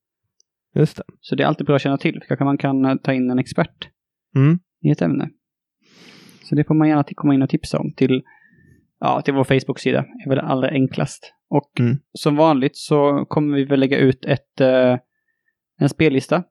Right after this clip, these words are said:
Speaker 2: på Spotify med musik som, eh, är skriven av det här glada tyska gänget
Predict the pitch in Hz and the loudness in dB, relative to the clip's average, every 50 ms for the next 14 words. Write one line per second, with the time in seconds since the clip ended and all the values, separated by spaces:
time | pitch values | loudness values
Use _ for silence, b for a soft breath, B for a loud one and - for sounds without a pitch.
0 | _ _ - 156 - - 156 - - - - 147 170 196 - - _ _ _ _ | _ _ -6 -6 -2 -2 -2 -2 -2 0 0 0 0 0 -4 -8 _ _ _ _
1 | _ _ _ _ _ _ _ - 139 139 139 135 135 131 131 139 131 - 143 135 | _ _ _ _ _ _ _ 2 2 4 4 4 4 4 4 2 2 2 0 0
2 | - _ - - - _ _ _ _ _ _ _ _ _ _ _ _ - - - | 0 _ -14 -16 -16 _ _ _ _ _ _ _ _ _ _ _ _ -8 -2 0
3 | 139 139 135 131 131 131 131 131 127 127 127 131 147 - - - - - 135 131 | 2 4 4 4 4 4 2 2 0 0 0 0 -2 -2 -4 -4 0 2 2 4
4 | 127 127 127 127 - - - 175 - - - - - 151 160 160 135 131 131 - | 4 2 2 0 -2 -4 -8 -10 -10 -10 -8 0 2 4 4 4 4 4 2 4
5 | - 147 131 127 127 151 156 - - _ _ _ _ _ _ _ _ _ _ _ | 4 4 4 4 0 -2 -10 -14 -18 _ _ _ _ _ _ _ _ _ _ _
6 | _ _ _ _ _ _ - 139 131 131 127 123 123 120 - 135 135 131 123 123 | _ _ _ _ _ _ 0 2 2 4 4 2 2 0 0 2 4 4 4 2
7 | 120 - - 147 - - - 123 127 123 117 - - - _ - - | 0 0 -4 -4 -2 0 0 2 2 2 2 0 -2 -4 _ -16 -18